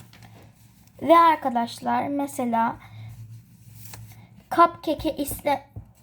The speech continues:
eklememi istediğiniz bir şey var mı ya da dondurmacıma ekle-, eklememi istediğiniz bir şey var mı? Onu da söyleyin. Yine kısa bir video olarak shorts ya da uzun videoda çekeceğim.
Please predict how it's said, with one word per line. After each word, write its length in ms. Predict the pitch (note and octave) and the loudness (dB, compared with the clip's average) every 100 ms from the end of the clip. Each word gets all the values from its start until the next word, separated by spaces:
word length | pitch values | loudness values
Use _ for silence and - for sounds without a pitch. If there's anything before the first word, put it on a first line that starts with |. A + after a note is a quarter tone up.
| - - - | -20 -12 0
eklememi 560 | C#4 - C#4 C#4+ D4+ | 0 2 0 2 0
istediğiniz 640 | D#4 - C#4 C4 C4+ C#4+ C4 | -2 0 2 2 0 -2 -4
bir 60 | |
şey 300 | C#4 C#4+ C4+ | -2 0 4
var 200 | C4 B3+ | 4 4
mı 140 | B3 A3 | 2 0
ya 160 | A3 | 0
da 200 | A3+ A3+ | -2 -2
dondurmacıma 800 | A3+ A3+ A3+ A3+ A#3 A#3 B3 C4 - | 0 0 0 -2 -2 -2 0 0 0
ekle-, 360 | A3+ - A3 - - _ - _ - | -8 -6 -6 -8 -18 _ -20 _ -8
eklememi 520 | A3+ A#3 A#3 A#3 A#3 | -8 0 2 4 2
istediğiniz 560 | A#3 - A#3+ A#3 A#3 A#3+ | 0 -4 -4 0 -2 -4
bir 40 | |
şey 260 | - A#3+ A#3+ | -4 -2 2
var 180 | B3 A#3 | 2 4
mı? 240 | A#3 D#4+ - - - - | 2 0 -6 -20 -10 -2
Onu 220 | C4+ C4 | 0 2
da 80 | B3+ | 0
söyleyin. 720 | - C#4 C4 B3+ A#3 A#3+ C4+ | 0 2 2 2 0 0 0
Yine 360 | C4 B3 B3 - - _ | 0 0 0 -4 -20 _
kısa 340 | - - C#4 | -14 -4 -2
bir 80 | B3+ | 0
video 280 | A#3+ A3+ A3+ | -2 -2 -2
olarak 400 | A3+ A3+ A#3 D#4 - - - - | 2 2 2 0 -6 -20 -20 -14
shorts 440 | - C#4+ C#4+ C#4+ | 0 4 4 2
ya 140 | B3 | -2
da 120 | B3+ - | -2 -2
uzun 360 | B3 B3+ B3+ | -4 -2 -2
videoda 400 | A3+ A3+ A3+ C4+ | -2 -2 -2 -4
çekeceğim. 640 | - B3 G#3 G#3 G#3+ C#4 | -4 -6 -4 -2 -2 -4